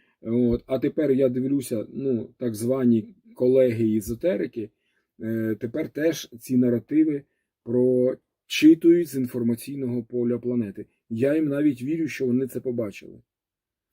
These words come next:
Чому так відбулося? Технологія. Закинули через вас,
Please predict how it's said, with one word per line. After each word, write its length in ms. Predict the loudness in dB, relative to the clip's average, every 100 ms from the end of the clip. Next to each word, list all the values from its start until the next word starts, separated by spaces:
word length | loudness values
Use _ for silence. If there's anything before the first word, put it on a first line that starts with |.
| _ _
Чому 340 | -12 -6 -6 -4
так 180 | -6 -4
відбулося? 640 | -4 -2 -4 -4 -10 -20 _ _ _ _
Технологія. 720 | -12 -6 -2 0 -2 -6 -16 -20 _ _ _ _ _ _ -12
Закинули 680 | -4 -2 2 4 6 6
через 340 | 4 2 0 2
вас, 420 | -2 -4 -8 _